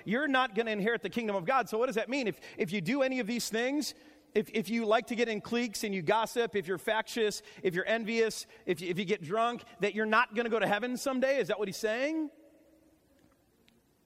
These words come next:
No, that's not what he said. He said, "You will not inherit the kingdom of God." Those things aren't the same. If Paul would have wanted to say, "You're not going to heaven," he said, "You will not get eternal life."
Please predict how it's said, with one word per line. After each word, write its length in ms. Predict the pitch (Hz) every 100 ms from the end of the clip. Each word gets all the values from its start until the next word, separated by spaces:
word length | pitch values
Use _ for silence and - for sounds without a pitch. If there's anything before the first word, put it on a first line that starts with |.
| _ _ _ _ _ _
No, 160 | 262 220
that's 140 | 160
not 120 | 226
what 80 | 175
he 60 | 156
said. 280 | 254 233
He 80 | 160
said, 220 | 156 185
"You 100 | 180
will 120 | 202 185
not 260 | 214 196
inherit 500 | 170 165 202 196 175
the 80 | 151
kingdom 560 | - 214 190 175 147 127 - -
of 160 | 151 143
God." 260 | 226 220
Those 180 | 170 175
things 280 | 220 214 160
aren't 220 | 185 185 143
the 120 | 151
same. 480 | - 226 156 123 135 _ _ _ _ _ _ _ _ -
If 120 | 170
Paul 200 | 233 262
would 100 | 226
have 100 | 196
wanted 240 | 226 285 202
to 80 |
say, 180 | 170 196
"You're 120 | 180
not 160 | 185 180
going 140 | 175
to 60 | 170
heaven," 200 | 226 208
he 80 | 175
said, 180 | 190 170
"You 100 | 214
will 140 | 185
not 300 | 175 185 151
get 160 | 196 165
eternal 360 | 139 202 147
life." 400 | 160 214 131 -